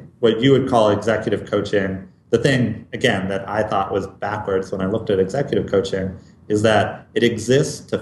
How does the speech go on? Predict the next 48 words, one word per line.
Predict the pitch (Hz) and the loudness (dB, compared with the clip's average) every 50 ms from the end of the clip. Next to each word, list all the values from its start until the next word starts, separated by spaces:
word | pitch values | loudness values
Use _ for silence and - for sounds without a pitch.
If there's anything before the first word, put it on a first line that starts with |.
| - | -2
fix | - 135 107 - - - - | 0 0 0 0 -2 -12 -14
people | - - 127 117 - - 123 113 113 113 - | -8 -4 -2 -2 0 0 0 0 0 -2 -2
who | 117 104 | 0 2
are | 98 92 - - 107 | 2 2 0 -2 0
already | 104 104 101 104 104 101 98 | 2 4 4 4 4 4 2
executives. | 95 95 95 90 101 92 - - - - - - - - _ | 0 -2 -4 -4 -6 -6 -6 -10 -16 -18 -18 -20 -20 -20 _
I | _ _ _ - 120 | _ _ _ -4 0
mean, | 131 | 2
I | 175 | 4
was | 196 147 | 4 4
a | 107 95 | 4 2
terrible | - - 139 139 127 107 104 | 2 2 2 2 4 2 0
C | - - 107 101 101 101 | -2 -2 -6 -6 -4 -2
E | 98 | -2
O | 98 95 | 0 -2
for | 92 - 101 | -2 -4 -6
years | 101 107 143 196 123 107 92 92 90 90 - - - _ _ _ _ | -8 -4 0 2 4 4 4 2 0 -4 -6 -10 -16 _ _ _ _
before | - 104 - - 113 107 | -10 -6 0 4 4 6
I | 107 107 107 | 6 4 4
got | - 107 101 95 92 | 2 0 -2 -2 -4
my | 95 95 | -6 -10
first | - - 101 98 95 92 - | -8 -6 -4 -4 -4 -4 -6
executive | 101 95 98 107 117 110 - - 101 101 98 - - | -16 -12 -10 -10 -10 -10 -8 -10 -10 -10 -10 -14 -14
coach. | - 101 101 101 92 - - - _ _ _ _ _ _ _ _ - | -12 -12 -12 -12 -12 -16 -20 -20 _ _ _ _ _ _ _ _ -6
And | - 113 113 117 113 113 110 110 110 110 110 - - - _ _ _ _ _ - | -2 0 2 2 2 2 2 0 0 -2 -6 -8 -14 -18 _ _ _ _ _ -2
if | 139 127 - | -2 -2 2
you're, | 151 156 165 165 | 2 4 4 6
like, | 160 151 127 - - | 6 4 4 2 0
really, | 123 123 147 170 185 180 160 143 139 131 123 120 127 - - - _ _ _ _ _ _ _ - | 0 2 2 2 4 4 4 4 4 2 2 0 -2 -6 -12 -20 _ _ _ _ _ _ _ -12
if | 127 - | -8 -4
you're | 143 127 - - | -2 -2 0 2
thinking | 156 160 160 160 160 143 | 2 2 4 2 0 0
about | 127 123 110 107 | 2 2 2 2
what's | 127 139 - - | 2 0 -2 -4
the | 123 104 | -8 -10
smart | - - 123 120 120 113 | -8 -6 -4 -4 -2 -2
way | 110 101 | 0 -2
to | 101 104 | -2 -2
do | 131 170 196 | 0 0 2
this, | 147 110 - - - - - _ _ _ _ _ _ _ _ _ _ | 2 2 0 -2 -6 -14 -20 _ _ _ _ _ _ _ _ _ _
you | - 147 156 | -2 2 4
wouldn't | 185 208 175 131 110 - - | 4 4 4 2 -2 -4 -2
fix | - 143 - - - - | 0 0 0 0 -4 -8
people, | - 120 107 - - 107 104 | -4 -4 -4 -2 0 0 0
you | 104 107 | 2 0
would | 104 101 104 | -2 -2 -4
groom | - 113 120 127 127 107 90 | 0 0 2 2 2 0 -2
them. | 85 90 - - - | -6 -8 -12 -16 -18